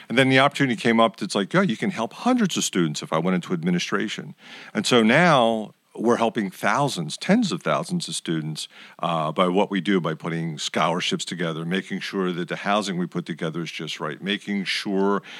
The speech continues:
that we can, um, get students through either academically or socially or work through the transitions they have in their lives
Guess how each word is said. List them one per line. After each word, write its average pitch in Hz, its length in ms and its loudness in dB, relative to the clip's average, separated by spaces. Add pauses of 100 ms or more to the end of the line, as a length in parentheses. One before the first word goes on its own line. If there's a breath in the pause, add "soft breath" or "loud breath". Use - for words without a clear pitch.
(100)
that 90 140 -4
we 107 160 2
can, 101 400 2 (400 soft breath)
um, 85 560 -6 (120)
get 110 220 0
students 95 400 0
through 98 300 0
either 82 180 -2
academically 117 1120 -2
or 82 180 -8
socially 120 720 2
or 87 180 -4
work 90 300 0
through 104 520 0
the 90 120 -2
transitions 98 840 0
they 90 160 -4
have 92 300 -4
in 98 60 -2
their 95 120 -2
lives 104 340 -2